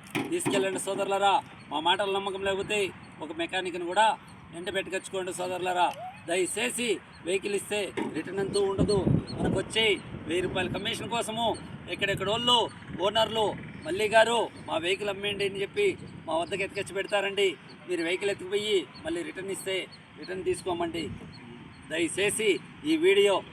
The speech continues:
చూసిన తక్షణమే వెహికల్ తీసుకెళ్ళండి.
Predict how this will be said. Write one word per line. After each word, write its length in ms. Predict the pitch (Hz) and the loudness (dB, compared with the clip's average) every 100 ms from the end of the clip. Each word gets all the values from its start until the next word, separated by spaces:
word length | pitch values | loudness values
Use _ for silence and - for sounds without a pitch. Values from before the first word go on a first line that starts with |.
| - - 185 | -14 -6 -2
చూసిన 200 | 190 190 | -2 -2
తక్షణమే 500 | 180 185 202 190 131 - - - | -4 -2 0 0 -2 -14 -14 0
వెహికల్ 460 | 175 196 196 180 - - - | 2 6 4 4 0 -12 -4
తీసుకెళ్ళండి. 640 | 170 - 196 185 185 196 | -2 4 4 4 6 4